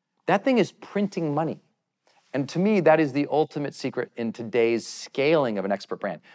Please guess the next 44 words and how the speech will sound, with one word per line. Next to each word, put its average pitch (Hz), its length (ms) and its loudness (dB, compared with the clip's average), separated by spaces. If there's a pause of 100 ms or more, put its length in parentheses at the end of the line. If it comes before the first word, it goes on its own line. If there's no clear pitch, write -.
Once 254 220 2
you 214 80 4
start 160 500 4 (220)
and 143 160 0
you're 135 80 4
going, 139 420 4 (640)
everything 196 300 4
can 139 80 2
go 139 120 8
good. 143 220 6
I 180 100 2
know 185 100 4
a - 20 4
lot 143 180 8
of 139 60 0
guys, 131 360 4
you 147 80 -2
know, 135 220 0 (220)
they 139 120 0
start 143 260 4
out 147 240 6
and 139 80 -4
they're 127 80 0
making, 139 480 -2
you 151 80 -4
know, 160 80 0
an - 60 -2
extra - 220 -4
thousand 139 340 2
bucks 135 180 -2
a 151 60 -6
month. 120 240 -8 (1120)
And 123 100 -4
then 139 240 0 (220)
they're 120 100 -2
making 139 380 2
a - 80 -12
couple, 139 360 -2
ten, 143 260 -4
twenty, 139 280 -2
thirty 135 240 -2
grand 123 280 0
a - 20 -2
year. 113 340 -2